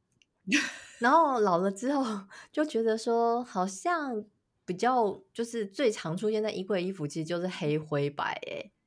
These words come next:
Speaker 2: 我以前就是很，
Speaker 1: 嗯。
Speaker 2: 很讨厌那种只穿黑灰白的，你就心里想说：“你们装什么朴素？”现在就觉得说打开自己的柜子，<laughs> 嗯，奇怪。虽然说偶尔还是会有几件那种就是鲜艳颜色啦，因为我自己本身就也蛮喜欢的，可是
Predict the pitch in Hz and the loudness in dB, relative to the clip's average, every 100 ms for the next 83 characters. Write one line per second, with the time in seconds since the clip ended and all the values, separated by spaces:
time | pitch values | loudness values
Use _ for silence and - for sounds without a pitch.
0 | _ _ - 320 453 311 254 320 339 302 | _ _ 2 8 8 8 2 0 0 2
1 | 254 208 254 269 202 247 269 208 175 160 | 2 0 -2 0 0 0 0 0 -2 0
2 | 214 220 220 214 202 170 156 165 214 269 | 2 2 2 2 2 2 0 -2 -4 -6
3 | 247 180 170 208 185 170 190 214 165 139 | -6 -4 -4 -4 -4 -4 -2 -2 -2 -4
4 | 147 139 - 160 - _ - - - 381 | -6 -8 -4 -4 -4 _ -20 -20 -2 2
5 | 403 359 277 294 294 214 254 269 294 208 | 2 2 2 2 2 4 2 4 4 4
6 | 277 - - 226 285 339 359 370 381 403 | 4 -2 -4 -6 -4 -2 -4 -2 -4 -4
7 | 392 - 226 - 269 220 196 _ _ _ | -6 -6 -4 -2 -2 -2 -6 _ _ _
8 | - - - - - - 427 440 415 247 | -20 -20 -18 -20 -20 4 6 6 6 8
9 | 359 311 277 339 285 196 190 156 262 240 | 8 8 6 4 4 2 0 0 0 2
10 | 240 147 190 208 202 - 185 202 151 139 | 0 0 -2 -2 -2 0 0 0 -2 -4
11 | 135 143 - 160 - - 226 214 214 - | -8 -8 -4 -4 -4 -4 0 0 0 -4
12 | 143 156 180 160 - - 151 151 156 - | -4 -2 -2 -2 -4 -6 -4 -4 -6 -10
13 | 143 147 143 - - 247 339 - | -10 -10 -10 -10 -8 -4 -4 -4